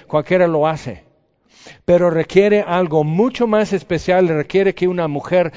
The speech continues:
sea una mujer de Dios que pueda ella imitar mejor a Cristo en su vida. Y quizás,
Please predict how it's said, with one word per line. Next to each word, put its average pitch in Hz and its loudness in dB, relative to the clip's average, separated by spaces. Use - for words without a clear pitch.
sea 196 2
una 214 0
mujer 196 -2
de 208 0
Dios 175 -2
que - -8
pueda 208 0
ella 160 -4
imitar 180 -2
mejor 175 -2
a 131 -6
Cristo 156 -8
en 127 -10
su - -14
vida. 131 -6
Y 139 -8
quizás, 156 -6